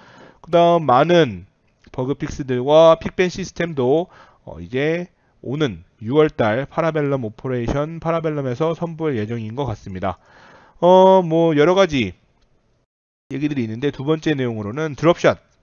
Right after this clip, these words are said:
관련해서인데요. 지금 현재 드롭샷에 어떻게 대처할지 조종하고 뭐 새로운 카운터 애니메이션을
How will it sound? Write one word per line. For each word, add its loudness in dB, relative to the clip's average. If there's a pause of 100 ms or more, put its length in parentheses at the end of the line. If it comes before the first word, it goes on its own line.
(100)
관련해서인데요. -8 (320)
지금 -4
현재 4
드롭샷에 4
어떻게 2
대처할지 0
조종하고 0 (340)
뭐 -14
새로운 -4
카운터 -2 (460)
애니메이션을 -6